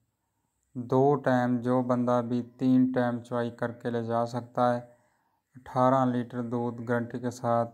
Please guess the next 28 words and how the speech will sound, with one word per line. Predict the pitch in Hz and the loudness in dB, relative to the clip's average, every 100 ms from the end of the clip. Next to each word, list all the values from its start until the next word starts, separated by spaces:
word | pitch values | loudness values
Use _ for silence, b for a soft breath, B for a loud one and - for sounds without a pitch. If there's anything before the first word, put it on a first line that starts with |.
| - | -14
चुआई | - 127 120 117 - | -6 -2 -2 -4 -2
करके | 127 120 - 120 | -2 -2 -6 -6
दूंगा। | 120 117 113 110 110 _ _ _ _ _ _ _ _ _ _ _ _ _ _ _ b b b b b | -4 -4 -4 -8 -12 _ _ _ _ _ _ _ _ _ _ _ _ _ _ _ b b b b b
ये | 131 123 | -4 0
देखें | 127 127 127 | -2 0 2
माशाल्लाह | 127 123 131 123 123 | 2 0 -4 -2 -2
से | 123 | -4
सींगों | 120 127 123 127 | -6 -4 -2 -4
से | 135 | -2
मोनी | 131 127 131 | 0 0 0
है, | 135 | 0
नीचे | 127 127 139 | 0 0 -2
इसके | 123 - 127 | -6 -6 -4
बछड़ा | 120 - 127 131 | -4 -2 -2 -2
है, | 127 - _ _ _ _ _ - | -4 -14 _ _ _ _ _ -8
बहुत | 127 135 135 | 0 0 2
ही | 139 | 2
लाजवाब | 127 123 117 123 120 117 | 4 4 2 0 0 0
जानवर | 120 117 117 120 | -2 0 -2 -2
है। | 127 | -4
और | 135 123 123 | 0 0 0
लोकेशन | 120 120 131 127 135 | -4 -4 -4 -4 -2
जो | 127 127 | 0 0
इसकी | 123 - 127 | -2 -4 -2
है | 123 120 | 0 0
वो | 123 123 | 0 0
व्याड़ी | 123 123 120 117 | 0 0 0 -2
है। | 139 | -4